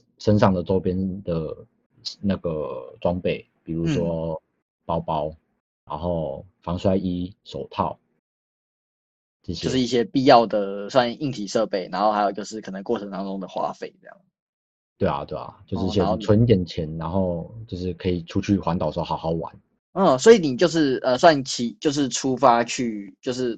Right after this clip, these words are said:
Speaker 2: 达成目标，然后出发要去环岛。那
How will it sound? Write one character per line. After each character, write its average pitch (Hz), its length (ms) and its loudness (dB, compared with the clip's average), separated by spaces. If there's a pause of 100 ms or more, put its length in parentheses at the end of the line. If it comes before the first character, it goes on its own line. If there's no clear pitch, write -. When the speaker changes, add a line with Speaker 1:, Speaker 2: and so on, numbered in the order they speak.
Speaker 2:
达 131 220 2
成 123 180 0
目 135 160 -2
标， 113 220 2
然 95 100 0
后 110 80 2
出 110 160 -12
发 110 120 2
要 104 120 4
去 101 100 -10
环 - 240 -10
岛。 - 140 -16 (140)
那 202 240 4